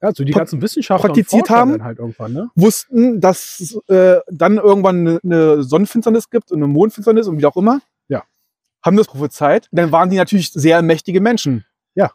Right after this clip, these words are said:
Speaker 2: Aber
Speaker 1: weil sie das Wissen hatten
Speaker 2: aber
Speaker 1: natürlich.
Speaker 2: das, das, das war ja einfach nur, äh, einfache Beobachtung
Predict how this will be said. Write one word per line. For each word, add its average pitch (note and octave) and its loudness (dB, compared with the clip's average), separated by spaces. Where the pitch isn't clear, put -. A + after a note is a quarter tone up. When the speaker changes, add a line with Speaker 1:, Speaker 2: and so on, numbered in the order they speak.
Speaker 2:
Aber F3 4
Speaker 1:
weil F3 4
sie E3 -2
das C#3 -8
Wissen D3+ -4
hatten A#2+ -6
Speaker 2:
aber F3 4
Speaker 1:
natürlich. D#3+ -4
Speaker 2:
das, E3 -4
das, - -
das - 0
war F3+ 4
ja F#3 4
einfach F#3 0
nur, F#3 2
äh, E3 4
einfache F3+ 0
Beobachtung E3+ 0